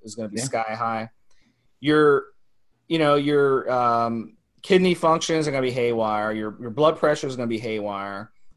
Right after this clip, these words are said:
Speaker 1: your heart rate's gonna be haywire, you're gonna be inflamed. Tren is a very inflammatory steroid. It's gonna inflame you inside, inflammation.
Speaker 2: I, I did a little three-part video all about, um,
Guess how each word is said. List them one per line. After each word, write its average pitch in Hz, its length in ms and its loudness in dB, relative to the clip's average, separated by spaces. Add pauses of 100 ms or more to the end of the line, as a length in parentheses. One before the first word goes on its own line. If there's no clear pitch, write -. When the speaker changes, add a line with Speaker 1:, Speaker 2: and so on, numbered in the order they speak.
(340)
Speaker 1:
your 110 100 -4
heart 180 320 2
rate's 156 320 4
gonna 135 120 -2
be 123 100 -2
haywire, 113 540 -2
you're 113 180 -6
gonna 131 240 -8
be 135 120 -6
inflamed. 135 760 -6 (500)
Tren 147 240 0
is 139 80 -2
a 131 80 -2
very 139 540 0
inflammatory 123 880 -4
steroid. 127 560 -2
It's - 140 -20
gonna 117 160 -6
inflame 117 440 -8
you 135 320 -6 (320)
inside, 117 720 -4
inflammation. 127 600 -2
Speaker 2:
I, 131 60 -4
I - 20 -8
did 135 140 6
a 131 40 8
little 135 200 8
three-part 123 460 2
video 107 320 6
all 95 180 2
about, 92 500 -2
um, 85 300 -10